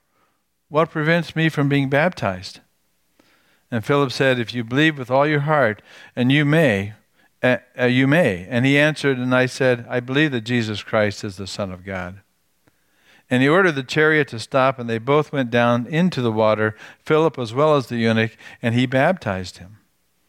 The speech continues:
And when they came up out of the water, the Spirit of the Lord snatched Philip away, and the eunuch no longer saw him, but went on his way rejoicing. But Philip,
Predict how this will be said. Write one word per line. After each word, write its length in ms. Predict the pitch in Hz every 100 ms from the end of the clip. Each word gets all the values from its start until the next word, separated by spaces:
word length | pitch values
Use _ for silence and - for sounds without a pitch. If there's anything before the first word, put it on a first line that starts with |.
| _ _ _ _ _ _ _ _ _ _ -
And 60 | 110
when 120 | 110
they 100 | 110
came 180 | 131 135
up 160 | 123
out 140 | 135 131
of 60 |
the 60 | 123
water, 320 | 123 131 135
the 160 | 107 95
Spirit 400 | - - 139 139
of 60 |
the 80 | 131
Lord 260 | 123 123 113
snatched 880 | - 127 143 156 - - - - - _ _ _ _ _
Philip 400 | - 143 139 127
away, 540 | 120 120 117 104 101 - - -
and 160 | 123 117
the 80 | 117
eunuch 520 | 117 127 160 160 -
no 220 | 131 139
longer 380 | 135 139 135 127
saw 380 | - 127 127 127
him, 400 | 113 98 87 92 _ _ _ _ _ _ _ _ -
but 100 | 107
went 200 | 110 117
on 140 | 113
his 180 | 117 101
way 180 | 110 101
rejoicing. 640 | 98 92 98 95 - 92 - _ _ _ _ _ _ _ _ _ _ -
But 140 | 104
Philip, 680 | 87 - - 147 139 95 98